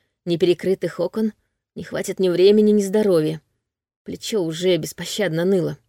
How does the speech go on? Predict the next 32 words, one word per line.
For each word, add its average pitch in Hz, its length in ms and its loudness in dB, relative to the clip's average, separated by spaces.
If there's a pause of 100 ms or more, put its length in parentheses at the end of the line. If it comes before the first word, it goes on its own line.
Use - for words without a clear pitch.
(440)
Хорошо, 170 400 2
если 175 320 2
Алиса 151 420 2
его 156 280 -2
только 165 300 0
ушибла, 165 560 -2 (300)
а 165 80 -4
не 170 140 2
вывихнула. 160 600 0 (520)
Зато - 340 -6
в - 220 -14
туалете 254 520 -2
окна 240 380 -4 (200)
были 208 300 0
ничем 240 380 -2
не 185 100 0
закрыты. 185 520 -6 (720)
Правда, 160 260 -4
маленькие 175 580 0
под 160 160 -4
самым 180 300 -2
потолком, 180 640 -2 (340)
но 175 160 -4
они 175 200 2
смогут 190 400 -2
протиснуться. 160 720 -8 (800)
У 160 60 -8
них 170 200 -8
просто 170 320 -4
нет 180 300 2
иного 160 260 -2
выхода. 175 400 -4